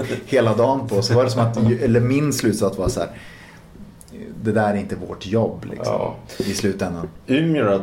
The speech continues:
Speaker 3: du, för, för Steve var lite upprörd när det var kulturhuvudstad och så. De, de uppmärksammade varken Stig, Refused eller Meshuggah,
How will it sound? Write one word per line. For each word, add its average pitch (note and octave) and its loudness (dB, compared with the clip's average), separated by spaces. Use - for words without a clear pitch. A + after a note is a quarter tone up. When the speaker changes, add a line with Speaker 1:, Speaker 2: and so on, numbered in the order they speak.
Speaker 3:
du, G#2+ 0
för, - -2
för G#2 -6
Steve B2 0
var C3 2
lite B2+ 0
upprörd F#2+ 0
när G#2+ 2
det G#2+ 2
var - -4
kulturhuvudstad G2+ 0
och G2 2
så. G2 2
De, G#2 0
de A2+ 4
uppmärksammade B2 0
varken G#2 2
Stig, B2 0
Refused F#2+ 0
eller F2 0
Meshuggah, F2 -2